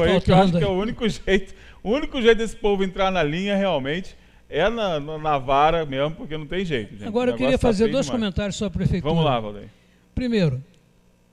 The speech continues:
Speaker 1: eu fui ao cemitério para o sepultamento de uma senhora muito
Speaker 2: Uhum.
Speaker 1: querida, Dona Zezi.
Speaker 2: Dona Zezi.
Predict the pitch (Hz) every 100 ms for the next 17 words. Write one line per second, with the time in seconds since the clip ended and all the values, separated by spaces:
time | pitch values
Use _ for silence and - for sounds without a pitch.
0 | - 190 - 180 - 185 180 190 190 -
1 | 160 156 147 131 139 - 175 - 185 165
2 | 165 147 151 - 160 160 139 127 143 151
3 | 113 175 180 165 143 147 143 170 123 160
4 | 160 107 107 107 104 107